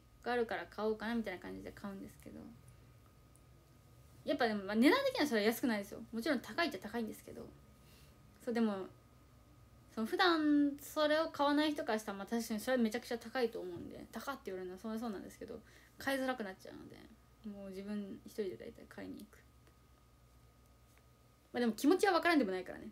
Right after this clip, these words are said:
高って思う気持ちは。あと、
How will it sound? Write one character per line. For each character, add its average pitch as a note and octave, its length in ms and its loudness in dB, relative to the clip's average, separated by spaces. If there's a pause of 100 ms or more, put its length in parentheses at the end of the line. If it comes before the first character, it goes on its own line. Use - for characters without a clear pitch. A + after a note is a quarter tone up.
高 G#3+ 200 -6
っ G3+ 40 -8
て - 120 -12
思 F#3+ 160 -12
う F#3+ 40 -16
気 - 120 -18
持 G3+ 100 -14
ち - 120 -20
は。 - 60 -20 (4000)
あ A3 60 -10
と、 G3+ 300 -2